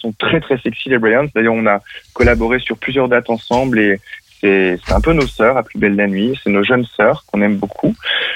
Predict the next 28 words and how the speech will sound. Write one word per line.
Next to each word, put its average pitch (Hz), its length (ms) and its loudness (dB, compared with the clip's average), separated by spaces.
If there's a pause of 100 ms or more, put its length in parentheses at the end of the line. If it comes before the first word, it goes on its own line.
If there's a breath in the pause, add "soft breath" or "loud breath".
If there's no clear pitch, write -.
(120)
euh, 101 180 4
qui 104 100 -2
ont 107 60 2
participé 110 420 -2
également 110 400 2
sur, 98 320 -2
euh, 95 40 4
la 95 100 2
scène, 104 280 0
euh, 95 320 4 (100)
avec 110 240 -2
nous 113 140 2
sur - 160 -2
la 101 100 2
scène 104 200 0
de 101 100 2
Nuit 101 220 0
Sonore 113 320 2 (420 loud breath)
et 98 100 0
qui - 220 -2
ont 101 60 4
monté 104 240 0
tout - 200 -4
un 101 240 2
show 120 280 0
performatif 110 720 0
absolument 98 420 0
génial 110 520 4